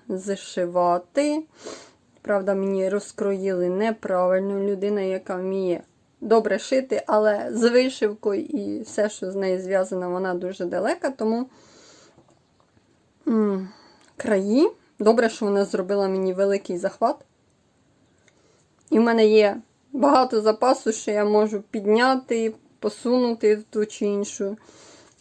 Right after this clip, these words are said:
е, в той чи інший бік. І вирівняти. Якби в мене було все... ой,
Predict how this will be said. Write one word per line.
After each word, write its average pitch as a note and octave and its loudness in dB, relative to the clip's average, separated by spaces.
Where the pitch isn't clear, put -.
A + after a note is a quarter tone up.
е, G3 -2
в - -16
той G#3+ 4
чи - -2
інший G#3 -2
бік. F#3 -10
І B3 2
вирівняти. F#3 0
Якби F#3+ 2
в A#3 2
мене A3 4
було G#3 4
все... G#3+ -2
ой, F#3+ 0